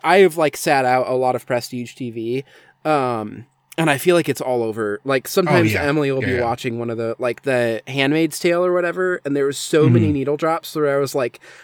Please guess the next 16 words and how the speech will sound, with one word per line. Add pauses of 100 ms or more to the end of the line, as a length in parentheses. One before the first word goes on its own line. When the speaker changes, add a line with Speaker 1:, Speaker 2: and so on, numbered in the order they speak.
(280)
Speaker 1:
this
is,
like, (140)
difficult
for
me
as
a
person
who
watches,
like,
old
movies
to
parse